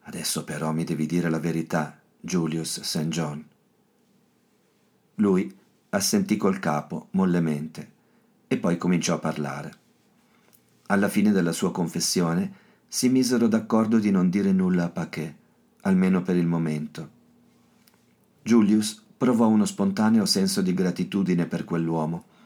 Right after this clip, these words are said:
che all'inizio gli era sembrato odioso. Forse perché era così che si sarebbe comportato un padre, almeno credeva. Quando stavano per congedarsi,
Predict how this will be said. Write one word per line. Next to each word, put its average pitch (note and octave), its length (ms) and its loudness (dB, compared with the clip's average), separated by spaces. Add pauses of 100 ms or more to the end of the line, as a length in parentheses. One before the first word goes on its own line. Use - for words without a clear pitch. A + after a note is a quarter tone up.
(240)
che - 120 0
all'inizio G2 720 2
gli G2 140 0
era G2 120 2
sembrato F#2+ 500 0
odioso. D#2 520 -4 (1200)
Forse C3+ 420 0
perché F2 300 0
era F2 280 2
così F#2+ 440 -2
che F#2 140 -4
si F2+ 100 -6
sarebbe D#2+ 400 -2
comportato E2 600 -4
un D#2+ 120 -2
padre, D2+ 520 -4 (400)
almeno D#2+ 400 -2
credeva. D2 540 -8 (1600)
Quando A#2+ 280 4
stavano A#2 420 2
per F2+ 180 -2
congedarsi, F2+ 840 -2